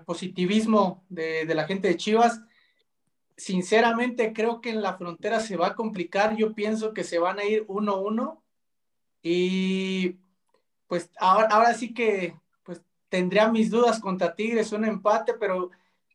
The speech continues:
para irme al, al lado pésimo y quisiera ver cómo responde la gente, cómo responde la directiva,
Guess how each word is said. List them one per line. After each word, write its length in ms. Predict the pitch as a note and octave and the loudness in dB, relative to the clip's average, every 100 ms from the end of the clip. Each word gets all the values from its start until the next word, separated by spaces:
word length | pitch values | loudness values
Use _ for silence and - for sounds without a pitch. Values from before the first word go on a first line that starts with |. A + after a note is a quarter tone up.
| _ | _
para 280 | F#3 F#3 G3 | 2 4 4
irme 280 | B3 C4 A#3+ | 0 -2 -2
al, 220 | G#3 F#3+ | -2 -2
al 200 | F#3 F#3 | -4 -2
lado 300 | F#3+ A#3 A3 | 0 0 -2
pésimo 400 | A3 A3+ A3+ A3 | -4 -6 -4 -2
y 120 | G3+ F#3 | -2 -6
quisiera 360 | E3+ G#3 G#3+ | -4 0 4
ver 200 | G#3+ G#3+ | 4 2
cómo 200 | A3 A3 | 0 -2
responde 480 | A3 F3+ - G#3 G#3+ | -2 -4 -6 -4 -2
la 160 | F#3 E3 | -2 -2
gente, 360 | G3 G#3+ G3 | -4 -4 -4
cómo 180 | G#3 G#3+ | -4 -4
responde 400 | G#3+ G3 G#3 A3 | -4 -4 -4 -2
la 120 | G3 | 0
directiva, 680 | F3 D#3+ D#3+ G#3 A#3 B3+ | 0 -2 -4 -4 -2 -2